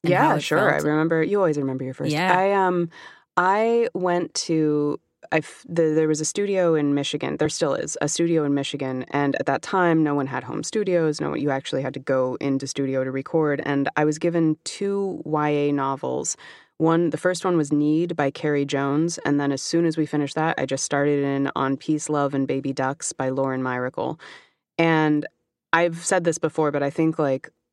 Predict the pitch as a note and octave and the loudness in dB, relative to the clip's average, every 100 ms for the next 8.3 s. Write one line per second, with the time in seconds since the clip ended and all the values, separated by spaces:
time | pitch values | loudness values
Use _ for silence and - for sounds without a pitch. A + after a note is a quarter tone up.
0 | _ D#3+ D#3+ D#3+ - G3+ G3 F#3 E3+ E3 | _ 0 2 -2 0 0 2 2 0 0
1 | E3 D3+ D3 C#3+ C3+ - - C#3+ C#3 C#3+ | -2 0 0 0 -2 -4 -2 0 0 0
2 | C#3 - C#3+ C#3+ D3 - D3+ C3+ B2+ - | -2 -2 -2 0 -2 -2 -2 -2 -6 -6
3 | D3 C#3+ C#3 C3 C3 - D3+ D3 C#3 C3+ | -2 0 0 -2 -4 -2 -2 0 -2 -2
4 | C3+ C3 - - - _ _ - D#3 D#3 | -2 -2 -4 -12 -20 _ _ -4 -2 -2
5 | - F3+ F3 F3 D3+ D3 D#3 D#3+ D#3+ - | 0 0 2 2 0 0 2 4 2 0
6 | D3 C#3 D3+ D#3+ E3+ D#3 C#3+ C#3+ C#3 C#3+ | -2 0 0 0 0 0 0 0 -2 -2
7 | C#3 D3 D3 D3+ D#3 D3 C#3+ C3+ C3 C3 | -4 -4 -2 2 2 2 0 -2 -2 -2
8 | B2+ C3 | -2 -4